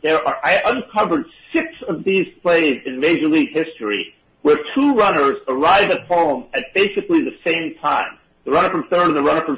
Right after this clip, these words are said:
second, and it's a close play on both of them. And my favorite one of those, I believe it was played in nineteen forty with the Dodgers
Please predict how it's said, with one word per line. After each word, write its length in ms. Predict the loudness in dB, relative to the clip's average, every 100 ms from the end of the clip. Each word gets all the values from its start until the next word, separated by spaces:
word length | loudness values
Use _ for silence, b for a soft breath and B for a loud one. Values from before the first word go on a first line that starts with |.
| -2
second, 380 | 0 0 -4 -10 _ _ _
and 120 | -2 -2
it's 100 | -4
a 140 | -2
close 200 | 2 2 0 0
play 260 | 2 4 2
on 220 | 0 2
both 300 | 4 4 0
of 160 | -8
them. 100 | -14 -20 _ _ b b _
And 260 | 2 2 2 0
my 240 | 0 0 -2 0
favorite 400 | 2 2 0 2
one 180 | 2
of 80 | 4
those, 180 | 4 4
I 140 | 0
believe 240 | 0 0 2
it 40 |
was 100 | 2
played 200 | 2 2
in 60 | 2
nineteen 540 | 0 0 -2 -2 -2
forty 320 | 0 2 4 2
with 160 | 0
the 60 | -4
Dodgers 640 | 2 4 4 2 -4